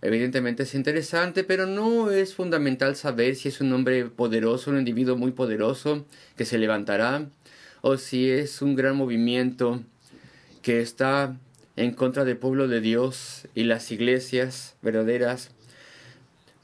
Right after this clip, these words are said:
Pues necesitamos aún así luchar contra un gran enemigo, cualquier cosa que sea, pero es difícil saber y definir si el hombre de pecado, el hombre de anarquía, es un individuo, una persona o un movimiento.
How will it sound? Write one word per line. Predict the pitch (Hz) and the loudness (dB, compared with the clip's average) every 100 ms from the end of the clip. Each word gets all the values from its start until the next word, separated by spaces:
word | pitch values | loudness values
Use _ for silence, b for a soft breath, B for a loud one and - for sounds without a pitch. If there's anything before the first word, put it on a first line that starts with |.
| - | -10
Pues | - 120 | -2 0
necesitamos | 117 127 127 160 175 185 - | 0 -6 -2 -2 0 -2 0
aún | 135 156 156 | 2 2 0
así | 147 - 147 | -2 -2 0
luchar | 147 143 151 | 0 -2 -2
contra | 147 143 143 | -2 -2 0
un | |
gran | 139 135 | 2 2
enemigo, | 131 151 165 135 | 0 0 0 0
cualquier | 117 113 131 | 0 0 -2
cosa | 127 135 127 | -2 -4 -4
que | 135 | -6
sea, | 127 165 143 | -4 0 0
pero | 131 165 | 0 -2
es | 175 | -2
difícil | 226 220 220 220 208 214 | -4 -2 -2 -2 -2 -4
saber | - 196 165 113 | -2 0 2 2
y | 123 | 2
definir | 127 156 160 139 120 117 123 - B B B B | 0 0 0 2 2 0 -2 -10 B B B B
si | - 110 | -4 0
el | 123 | 2
hombre | 139 135 | 2 2
de | 123 | 0
pecado, | 117 113 127 127 113 117 120 - _ - | 0 -2 0 0 0 -4 -6 -14 _ -6
el | 110 120 120 | -2 2 2
hombre | 127 135 | 2 2
de | 127 | 0
anarquía, | 117 113 - 139 117 113 - _ B B B B | 0 -4 0 0 0 -2 -10 _ B B B B
es | 120 127 | -2 0
un | 147 | 0
individuo, | 139 120 131 160 117 120 - _ - | 2 2 0 0 -2 -4 -14 _ -4
una | 113 127 | -2 0
persona | 123 113 - 151 151 147 | -2 -6 -2 0 0 -2
o | 104 | -2
un | 113 113 | 0 2
movimiento. | 110 98 92 90 101 | 0 -2 -4 -6 -8